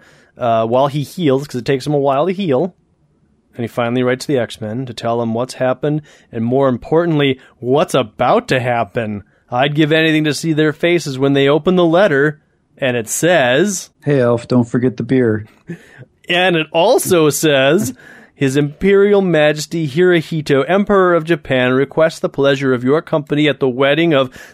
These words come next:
Speaker 1: Lady Mariko of Clan Yashida to Logan." <laughs>
Speaker 2: Logan.
Speaker 1: R S V P.
Speaker 2: And there's a photo of Logan and Mariko in ceremonial garb.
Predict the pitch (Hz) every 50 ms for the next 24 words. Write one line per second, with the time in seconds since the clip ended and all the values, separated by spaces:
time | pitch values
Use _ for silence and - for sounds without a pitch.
0 | _ - 160 160 160 170 175 214 196 175 165 156 151 151 170 165 - 202 202 208
1 | 202 160 131 - - - - 170 165 175 180 170 151 135 - - 180 185 185 214
2 | 226 214 220 _ _ _ - - 123 120 120 131 147 147 127 110 101 90 - _
3 | _ _ _ _ _ _ _ _ _ _ _ _ _ _ - - - _ - -
4 | _ _ _ _ - - - - 92 87 101 87 85 82 _ _ _ _ _ _
5 | _ _ _ - - 123 123 123 127 - - 143 135 127 - 110 107 101 90 -
6 | - 101 98 98 95 92 98 98 - - - 131 127 131 131 131 135 139 151 170
7 | - _ - 107 101 98 98 95 90 92 - - - 165 - - _ _ _ _
8 | _ _ _ - - 107 110 110 107 123 127 143 151 - - 101 95 95 92 90
9 | 92 92 95 95 104 107 110 - 123 131 151 - 107 98 92 87 - - - 113
10 | 110 104 104 101 104 110 110 110 107 107 101 98 95 95 98 98 98 107 123 135
11 | 143 147